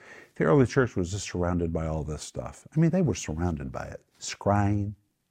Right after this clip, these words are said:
killing animals, reading their intestines, mediums, they were everywhere. The Oracle of Delphi, that was a medium. I mean, the whole world was just filled with it, filled with it, filled with it.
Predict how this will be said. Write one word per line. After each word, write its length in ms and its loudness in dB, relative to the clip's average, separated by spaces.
killing 300 6
animals, 440 2
reading 320 4
their 180 0
intestines, 920 -2
mediums, 560 4
they 100 4
were 220 2
everywhere. 560 -2
The 80 -4
Oracle 400 4
of 160 -2
Delphi, 560 0
that 160 4
was 100 0
a 60 2
medium. 500 2
I 100 4
mean, 140 6
the 100 6
whole 180 6
world 260 4
was 140 4
just 240 0
filled 360 2
with 180 2
it, 140 2
filled 260 0
with 160 4
it, 140 2
filled 300 4
with 220 2
it. 260 -4